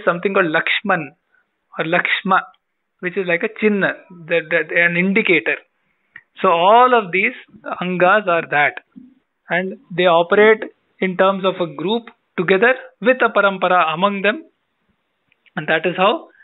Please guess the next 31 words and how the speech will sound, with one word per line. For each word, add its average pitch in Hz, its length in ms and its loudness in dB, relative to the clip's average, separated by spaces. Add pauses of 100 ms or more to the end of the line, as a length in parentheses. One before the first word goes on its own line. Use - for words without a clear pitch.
(200)
this 180 140 0
Ashtanga 175 640 2 (500)
is, 190 160 0 (340)
uh, 165 60 -4 (100)
to 170 80 -4
be 175 200 -2
understood 165 580 -2
to 196 60 -2
bring 170 260 0
about 180 240 2
the 240 80 -2
Kriya 220 420 2
Nishpatti 196 560 -8 (480)
of 175 140 -4
the 180 120 -2
nature 175 380 -2
of 269 120 2 (480)
the 190 80 -10
Samprajnata, 175 640 0
and 226 260 2
then 190 180 2
further 175 300 2
Asamprajnata, 156 920 -2 (160)
the 160 140 -12
Samadhi, 147 500 -6 (420)
and 160 180 -6
then 233 280 0 (640)
the, 170 360 2
uh, 139 300 0 (720)
the 170 80 -2
Kaivalyam. 135 640 -2